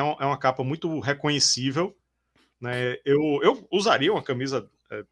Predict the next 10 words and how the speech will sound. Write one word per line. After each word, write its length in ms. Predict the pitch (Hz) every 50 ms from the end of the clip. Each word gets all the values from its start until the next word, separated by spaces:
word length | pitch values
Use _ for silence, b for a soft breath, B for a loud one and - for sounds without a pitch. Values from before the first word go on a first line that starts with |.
| _
com 100 | - 143
essa 180 | 139 - - 131
capa 280 | - 131 135 - 131 -
tranquilamente, 580 | - 135 127 - 139 160 175 135 123 156 170 -
né? 60 | 131 127
Porque 200 | - - - -
ela 140 | 135 139 135
é 40 | 131
icônica, 500 | 127 - - 135 147 160 160 - 202 202 _ _ _ _ _ _ _ _ _ -
mas 360 | 139 156 190 208 - -